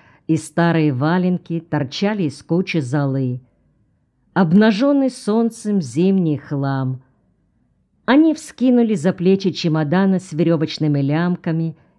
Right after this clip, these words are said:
и пошли. Никто не сказал им вслед обидных слов. Никто не отвернулся от протянутой на прощание руки. И почти все улыбнулись,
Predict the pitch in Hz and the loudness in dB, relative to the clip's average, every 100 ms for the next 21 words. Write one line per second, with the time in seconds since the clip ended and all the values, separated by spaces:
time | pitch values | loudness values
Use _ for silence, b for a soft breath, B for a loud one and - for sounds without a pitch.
0 | _ 233 254 170 143 - - 139 127 123 | _ -2 -2 -4 -4 -4 -4 -2 -2 -4
1 | 127 _ _ _ _ _ _ _ _ _ | -8 _ _ _ _ _ _ _ _ _
2 | _ _ 185 180 - - - 262 269 220 | _ _ 4 4 2 -4 2 4 4 2
3 | 196 - 185 165 180 180 170 151 - 170 | -2 -6 -4 0 0 0 0 -2 -6 -2
4 | 202 208 - 160 139 170 143 160 - - | -2 -4 -6 -6 0 0 0 -4 -6 -8
5 | 151 156 147 - _ _ _ _ _ _ | -2 0 -2 -6 _ _ _ _ _ _
6 | _ - 185 190 - - 285 262 240 - | _ 2 4 4 0 2 4 4 2 0
7 | 151 165 165 202 226 202 170 - 165 156 | -2 0 2 2 0 -2 -6 -2 -2 -2
8 | - 202 214 202 165 156 160 139 - - | -2 0 0 0 -2 0 0 -2 -4 -2
9 | 170 175 170 156 151 - 143 131 131 - | 0 0 0 -2 -4 -6 -4 -4 -6 -10
10 | _ _ _ _ _ _ _ _ _ 208 | _ _ _ _ _ _ _ _ _ 2
11 | 247 240 - 294 311 302 - 262 262 233 | 2 0 -2 2 2 0 -4 2 2 2
12 | 202 143 165 170 160 151 151 - | 0 0 2 2 2 0 -4 -14